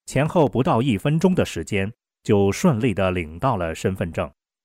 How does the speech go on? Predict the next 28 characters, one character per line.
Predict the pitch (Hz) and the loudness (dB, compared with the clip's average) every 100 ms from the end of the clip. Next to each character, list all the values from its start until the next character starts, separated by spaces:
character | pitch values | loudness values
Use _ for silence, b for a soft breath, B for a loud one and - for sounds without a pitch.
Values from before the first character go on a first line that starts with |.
| _ _ _ _ _ _ _ _ _ _ - | _ _ _ _ _ _ _ _ _ _ -2
单 | 131 147 | 2 4
位 | 127 | 4
的 | 113 107 | 4 2
福 | - 135 | 2 0
利 | 131 | 0
房 | 107 101 104 | 0 0 -2
分 | 127 135 | 0 0
下 | 135 107 | 2 0
来 | 80 82 | -2 -4
了， | 90 - _ _ _ | -6 -10 _ _ _
近 | - 139 135 | 0 2 4
一 | 156 135 | 4 4
百 | 107 110 | 4 2
五 | 107 101 | 2 0
十 | - 156 | 0 -2
平 | - 123 | 0 0
米 | 131 104 | 2 0
的 | 98 | 0
电 | 98 101 | -2 -2
梯 | - 117 | -2 -4
房， | - 80 90 - _ | -2 -4 -6 -12 _
南 | - 95 117 165 | -4 -2 0 -2
北 | - 80 | -4 -6
通 | - 127 | -4 -4
透， | - 92 73 _ | 0 -2 -4 _
户 | _ - 120 | _ 0 0
型 | - 113 | 0 -4
好。 | - 71 69 | -2 -6 -8